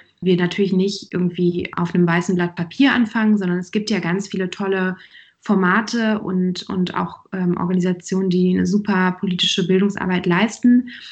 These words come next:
Aber es wäre eben wichtig, da nochmal auch Synergien zu schaffen und das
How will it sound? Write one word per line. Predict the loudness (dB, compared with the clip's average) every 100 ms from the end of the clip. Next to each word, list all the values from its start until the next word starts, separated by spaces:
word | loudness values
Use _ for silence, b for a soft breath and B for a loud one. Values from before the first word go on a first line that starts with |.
| B B B -6
Aber | -2 2 2 2 -2 -6 -14
es | -8 -2
wäre | 0
eben | 0 0
wichtig, | 0 0 -4 -4 -10 b b
da | -2 0
nochmal | 0 -2 -2 0 0 -4 -8 _
auch | -4 -2
Synergien | 0 0 0 2 2
zu | 2 -4
schaffen | -4 -4 -2 4 4 2 B B B
und | -4 -2
das | -2 -8 -20